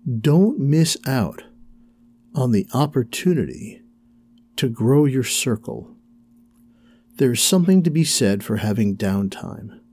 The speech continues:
There's something else to be said for recognizing that once you're past needing relaxation,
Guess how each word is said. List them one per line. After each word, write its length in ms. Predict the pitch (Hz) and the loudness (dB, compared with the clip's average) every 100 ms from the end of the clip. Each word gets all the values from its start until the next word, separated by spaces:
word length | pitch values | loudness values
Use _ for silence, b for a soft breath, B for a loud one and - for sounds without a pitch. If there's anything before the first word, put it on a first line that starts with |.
| _ _ _ _ _ _ | _ _ _ _ _ _
There's 180 | - 110 | -6 -4
something 360 | 131 110 104 98 - | -2 0 -2 -4 -2
else 280 | 135 123 - | 0 2 0
to 100 | 92 | -6
be 120 | 85 | -6
said 460 | - 80 76 - - _ _ _ _ | -4 -4 -6 -12 -18 _ _ _ _
for 140 | - 113 | -4 2
recognizing 920 | 135 143 131 107 104 107 110 104 95 | 2 2 0 0 -2 -2 -2 -2 0
that 220 | 98 - _ _ _ _ _ - | -2 -4 _ _ _ _ _ -6
once 420 | 113 123 139 - | 0 2 2 0
you're 100 | 101 | -4
past 760 | - - 120 120 - - - - _ _ _ _ - | -4 -4 -2 -2 -4 -6 -10 -12 _ _ _ _ 0
needing 440 | 113 127 127 117 | 2 4 2 2
relaxation, 1080 | 110 113 98 98 - 123 127 - 73 76 - | 2 0 0 -4 0 2 2 0 -6 -10 -12